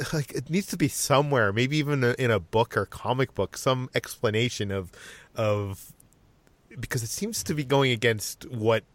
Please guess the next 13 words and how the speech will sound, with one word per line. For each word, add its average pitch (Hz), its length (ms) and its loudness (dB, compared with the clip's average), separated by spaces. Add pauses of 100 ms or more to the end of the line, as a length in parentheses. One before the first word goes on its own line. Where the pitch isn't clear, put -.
(140)
George 117 380 2
outlined 113 480 2
in 127 100 0
the 139 60 2
prequels, 165 600 -4 (420)
but 123 180 6
maybe 120 260 2
there's 131 220 2
a 143 60 0
way 147 140 6
to 139 120 4
explain 143 380 2
it. 156 160 -4